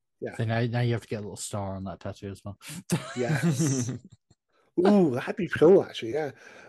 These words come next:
Speaker 1: Okay, <laughs> awesome. Okay, next question comes from, oh, again, another friend of the show, someone that we've spoken about already. It's Peter C. Scott at Dufflecoat Doc. Uh, Peter's asking, uh, "Why did you put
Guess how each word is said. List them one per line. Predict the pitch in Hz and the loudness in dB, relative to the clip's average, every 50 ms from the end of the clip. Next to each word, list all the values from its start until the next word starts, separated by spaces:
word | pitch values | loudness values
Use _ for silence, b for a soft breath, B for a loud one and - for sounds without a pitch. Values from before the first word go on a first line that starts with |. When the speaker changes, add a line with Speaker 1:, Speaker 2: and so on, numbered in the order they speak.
| B B - | B B 0
Speaker 1:
Okay, | 196 185 - 160 131 - | 0 4 6 6 4 6
<laughs> | - - | 6 8
awesome. | 202 175 123 - - - 156 139 - | 6 6 6 4 0 2 2 2 0
Okay, | 151 - 151 131 - B B B B B B | 0 -2 -2 -2 -2 B B B B B B
next | - 208 220 - - - | 2 2 2 0 0 4
question | - 190 190 180 - - 262 277 | 6 6 6 6 4 0 -2 0
comes | 254 - 233 196 180 170 | 2 4 4 4 4 2
from, | - - 180 160 151 147 135 151 165 - | 2 4 4 4 4 4 0 -4 -2 2
oh, | 202 185 160 151 | 4 6 6 6
again, | 143 160 165 147 135 131 131 - - _ _ _ - | 6 6 4 4 2 0 -6 -12 -16 _ _ _ -4
another | 180 170 175 151 139 | 0 0 2 2 0
friend | 135 - 156 143 135 | -2 -4 -4 -4 -4
of | 131 | -6
the | 131 123 | -8 -6
show, | - - 143 139 | -4 0 0 0
someone | 151 - - 160 143 139 139 | 0 -2 -2 -4 -4 -6 -8
that | 131 | -10
we've | 131 123 | -12 -10
spoken | - - 147 127 113 139 | -6 -6 -6 -6 -6 -6
about | 127 123 123 - | -8 -6 -6 -6
already. | - 123 123 131 139 165 196 233 240 B B B B B B B _ | -6 -6 -6 -4 -4 -4 -4 -4 -6 B B B B B B B _
It's | - 165 - - - - - - - _ _ _ _ | -2 -2 -2 -4 -6 -10 -10 -12 -12 _ _ _ _
Peter | - - - 170 - - | -12 -10 -10 -10 -8 -10
C. | 143 - - 127 | -10 -10 -10 -12
Scott | 120 - - - 185 180 185 - - - | -12 -8 -2 2 2 2 2 0 -6 -10
at | - 170 156 - - 143 | -8 -8 -8 -10 -10 -8
Dufflecoat | 160 139 - - 135 - - 135 127 - _ | -8 -8 -8 -10 -10 -6 -6 -6 -6 -6 _
Doc. | - 151 160 180 - - - - B B B B B B B B _ - | 0 2 2 2 0 -2 -10 -20 B B B B B B B B _ -2
Uh, | - 180 180 175 | 0 2 2 2
Peter's | - - 226 226 214 208 190 185 | 0 -2 -4 -4 -4 -2 0 0
asking, | 185 175 165 - - - 196 208 220 262 269 - | 2 0 0 -2 0 2 2 2 2 0 -2 -2
uh, | - 185 190 190 - | 0 0 0 0 -2
"Why | - 165 165 202 233 285 311 330 330 330 - - | -6 -10 -10 -8 -8 -6 -6 -6 -6 -8 -8 -10
did | 240 220 208 - - - | -12 -12 -12 -14 -20 -20
you | - 165 170 185 190 190 190 - | -20 -16 -14 -12 -12 -12 -12 -14
put | - - - 131 - - | -10 -8 -6 -6 -8 -10